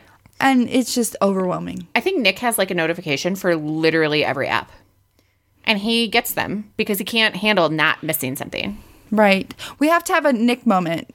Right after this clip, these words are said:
Speaker 1: That's
Speaker 2: Oh.
Speaker 1: not in our format, but it probably should be a Nick
Speaker 2: Yes.
Speaker 1: moment.
Speaker 2: Yeah.
Speaker 1: Let's talk about what he did
Speaker 2: Oh, my
Speaker 1: this
Speaker 2: God.
Speaker 1: morning.
Speaker 2: So, I love him. I do.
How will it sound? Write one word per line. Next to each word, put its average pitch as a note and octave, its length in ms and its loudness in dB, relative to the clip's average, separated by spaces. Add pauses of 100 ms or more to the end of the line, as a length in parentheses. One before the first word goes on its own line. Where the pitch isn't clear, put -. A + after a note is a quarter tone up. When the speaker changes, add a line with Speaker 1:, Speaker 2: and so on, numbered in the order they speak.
(120)
Speaker 1:
That's A3 160 -6
Speaker 2:
Oh. C4 60 -6
Speaker 1:
not A#3 240 2
in A#3 100 2
our G#3 220 4
format, G#3 420 0
but G3 160 0
it F#3+ 140 -4
probably G3 260 2
should G3 240 -4
be - 160 -6
a - 100 -2
Nick A3 200 4
Speaker 2:
Yes. G3 100 4
Speaker 1:
moment. F#3 460 2 (260)
Speaker 2:
Yeah. F3+ 100 -6
Speaker 1:
Let's C4 220 2
talk F#4 240 0
about D#4 220 2
what B3 140 2
he B3+ 280 2
did G#3 640 0
Speaker 2:
Oh, E3 160 0
my D3+ 40 0
Speaker 1:
this G3+ 180 2
Speaker 2:
God. C#3+ 100 2
Speaker 1:
morning. G#3 580 2 (760)
Speaker 2:
So, A#3+ 600 2 (720)
I B3 120 2
love B3 240 2
him. C#3 260 -2
I D3+ 140 0
do. C#3+ 320 -6